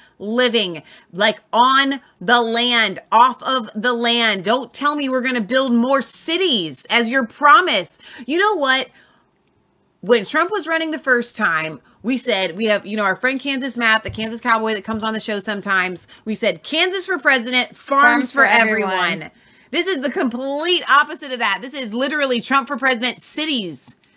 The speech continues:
Speaker 1: Everyone gets to go. You don't even get your own city. You get to go live in s-, a city with people. I mean, this is just not gonna fly. When, and here's the deal. This once again goes to show that whoever is advising Trump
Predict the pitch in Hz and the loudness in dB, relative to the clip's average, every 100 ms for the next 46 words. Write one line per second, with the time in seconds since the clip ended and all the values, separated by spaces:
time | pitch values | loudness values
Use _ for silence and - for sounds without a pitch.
0 | _ - 240 302 277 247 254 285 269 381 | _ 0 2 2 -4 -6 -4 -4 -2 -2
1 | 392 440 440 359 381 381 285 240 240 262 | 0 0 2 4 4 2 0 0 0 -2
2 | 269 254 277 247 302 294 294 233 - 220 | -2 2 4 2 -2 -2 -2 -4 -4 -6
3 | - 262 220 202 190 - 196 165 175 220 | -4 -4 -4 -6 -8 -8 -10 -8 -10 -10
4 | 320 262 196 220 - 214 214 240 240 202 | -10 -10 -8 -10 -8 -4 2 4 4 2
5 | 196 180 202 190 160 - - 214 262 - | -8 -6 0 2 0 -6 -10 -4 -2 -4
6 | 214 - 254 247 311 254 226 262 170 202 | -8 -2 -2 0 -4 -4 -2 0 0 -4
7 | 196 196 277 302 240 220 190 196 - - | -6 -2 -2 -2 -2 0 -2 -6 -14 -20
8 | - - 233 254 285 254 226 202 196 202 | -10 -2 -2 -2 -2 -2 -2 -2 -2 0
9 | 220 294 277 262 202 190 190 214 294 302 | 0 0 -2 -2 -2 0 0 0 -4 -6
10 | - 226 165 | -2 -2 -2